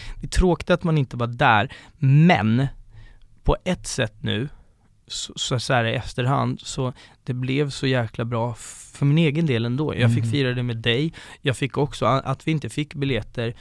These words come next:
Speaker 1: gjorde att jag fick fira både med dig och dem som jag gick liksom mycket på matcher med, med då, i och med att
Speaker 2: Mm.
Speaker 1: jag hade flax att träffa dem där. Så att, nej, det var en, eh, otroligt, eh, otroligt stor, eh, stor kväll.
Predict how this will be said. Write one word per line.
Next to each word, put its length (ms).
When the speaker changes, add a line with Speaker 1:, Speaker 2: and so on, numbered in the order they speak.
Speaker 1:
gjorde 200
att 80
jag 120
fick 140
fira 180
både 240
med 140
dig 180
och 80
dem 240
som 200
jag 120
gick 380
liksom 300
mycket 260
på 100
matcher 360
med, 320
med 200
då, 360
i 100
och 40
med 80
att 40
Speaker 2:
Mm. 60
Speaker 1:
jag 40
hade 120
flax 340
att 80
träffa 300
dem 140
där. 120
Så 120
att, 100
nej, 200
det 60
var 160
en, 120
eh, 360
otroligt, 880
eh, 260
otroligt 640
stor, 540
eh, 160
stor 260
kväll. 300